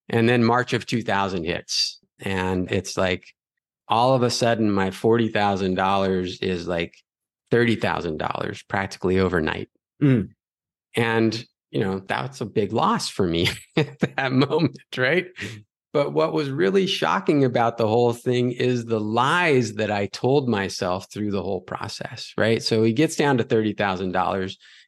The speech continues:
Speaker 1: and then I'm like, "Well, look, let's not get greedy here. We'll get out when it gets back to thirty-five thousand dollars."
Speaker 2: <laughs>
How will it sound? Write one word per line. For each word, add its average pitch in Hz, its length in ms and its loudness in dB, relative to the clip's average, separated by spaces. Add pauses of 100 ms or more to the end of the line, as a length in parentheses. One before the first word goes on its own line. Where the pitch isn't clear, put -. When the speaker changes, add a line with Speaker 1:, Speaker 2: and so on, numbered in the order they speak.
Speaker 1:
and 104 120 0
then 104 80 4
I'm 98 140 2
like, 90 260 -2
"Well, 69 340 -2 (640)
look, - 280 -4 (460)
let's 107 160 -4
not 120 200 0
get 107 180 0
greedy 127 340 4
here. 107 340 0 (340)
We'll 143 100 2
get 147 160 4
out 131 200 2
when 120 120 4
it 110 60 4
gets 113 260 0 (160)
back 101 260 -2
to 107 60 -6
thirty-five 98 840 0
thousand 95 460 -8
dollars." 120 600 -6
Speaker 2:
<laughs> 104 60 -10